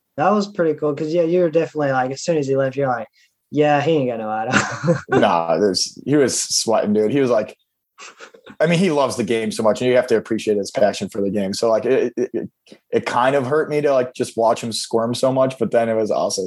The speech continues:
Speaker 2: really, really fun. I <laughs> just, like, probably enjoyed that a little bit too much.
Speaker 1: So, uh, episode ten, we get to, this is the musical teasers challenge. And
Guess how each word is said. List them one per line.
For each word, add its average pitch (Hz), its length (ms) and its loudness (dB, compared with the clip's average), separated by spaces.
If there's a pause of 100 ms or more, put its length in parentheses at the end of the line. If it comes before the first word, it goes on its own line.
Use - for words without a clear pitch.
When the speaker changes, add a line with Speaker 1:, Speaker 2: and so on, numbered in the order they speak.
Speaker 2:
really, 87 160 0
really 67 160 0
fun. 90 300 -4
I - 140 0
<laughs> - 20 -2
just, - 320 -6
like, - 240 0 (340)
probably 123 320 2
enjoyed 107 540 2
that 107 160 2
a 104 40 0
little 104 200 0
bit 98 160 -6
too 107 140 -2
much. 98 360 -10 (1900)
Speaker 1:
So, 151 600 2
uh, 151 360 0
episode 170 680 0
ten, 170 240 2
we 147 100 0
get 160 200 2
to, 175 460 2
this 202 220 2
is 190 160 0
the 180 80 2
musical 180 800 2
teasers 147 580 -2
challenge. 131 760 0 (480)
And 156 540 2